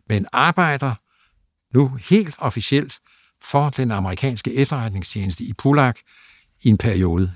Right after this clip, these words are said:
Hvor længe ved jeg ikke. Hvor han har brevcensuren mellem Danmark og Tyskland.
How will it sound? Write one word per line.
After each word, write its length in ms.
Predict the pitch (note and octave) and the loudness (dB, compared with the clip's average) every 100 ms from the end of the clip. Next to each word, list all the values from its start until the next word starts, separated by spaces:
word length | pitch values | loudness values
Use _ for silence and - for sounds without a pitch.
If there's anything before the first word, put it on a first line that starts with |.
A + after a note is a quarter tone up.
| - | -6
Hvor 100 | G2 | 0
længe 280 | G#2+ B2+ A#2+ | 6 6 6
ved 120 | G#2+ | 4
jeg 180 | F#2+ E2+ | 0 -4
ikke. 260 | E2 E2+ F2 _ _ - - _ | -6 -10 -14 _ _ -20 -20 _
Hvor 200 | A2+ C3+ | 0 0
han 220 | G#2+ A2+ E2+ | 2 0 0
har 340 | A2+ C#3 B2+ _ _ _ _ _ _ - - | 0 -2 -4 _ _ _ _ _ _ -14 2
brevcensuren 760 | C3+ - C3 - A#2 G#2 F#2+ D#2+ _ _ _ _ _ | 2 6 2 4 2 4 0 0 _ _ _ _ _
mellem 360 | A2+ A2+ A#2+ A2 G2 | 2 2 2 -4 -4
Danmark 380 | G#2+ G#2 A2 F#2+ _ | -2 0 -2 -4 _
og 100 | - | -14
Tyskland. 420 | - F2 - A2 | -10 -12 -12 -16